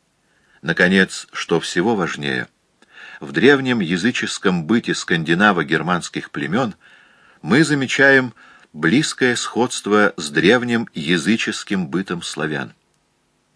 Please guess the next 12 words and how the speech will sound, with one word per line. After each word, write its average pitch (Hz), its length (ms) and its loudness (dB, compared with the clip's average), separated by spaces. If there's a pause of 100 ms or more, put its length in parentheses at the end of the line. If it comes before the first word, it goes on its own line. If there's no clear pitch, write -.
(260)
Оба 123 280 4
племени 143 500 2
не 123 120 -2
успели 127 440 -2
еще 110 500 2
выработать 117 680 -2
тогда 71 380 -2 (300)
резких 117 580 2
отмен 104 540 0 (320)
в - 80 -12
своих 82 600 -2
народностях. - 840 -6